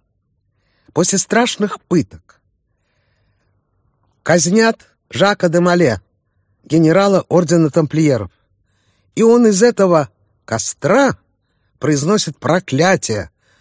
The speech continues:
прямо в лицо Филиппу четвёртому Красивому с некрасивыми делами: «Да будешь проклят ты и твой род до седьмого колена». Что поразительно,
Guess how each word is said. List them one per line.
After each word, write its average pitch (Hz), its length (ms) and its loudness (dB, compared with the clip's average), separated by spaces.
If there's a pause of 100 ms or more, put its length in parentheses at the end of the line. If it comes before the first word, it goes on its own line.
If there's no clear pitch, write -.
(180)
прямо 185 420 2
в 185 120 -2
лицо 208 880 0 (220)
Филиппу 180 420 -2
четвёртому 135 600 -4
Красивому 117 720 -4 (440)
с - 120 -8
некрасивыми 165 640 0
делами: 120 500 -2 (720)
«Да - 160 0
будешь 170 340 0
проклят 117 480 -4 (180)
ты 240 340 4 (800)
и 123 80 -8
твой 123 300 -2
род 208 440 2 (160)
до - 100 -12
седьмого 147 500 -2
колена». 117 520 -6 (1000)
Что - 240 -20
поразительно, 139 760 -2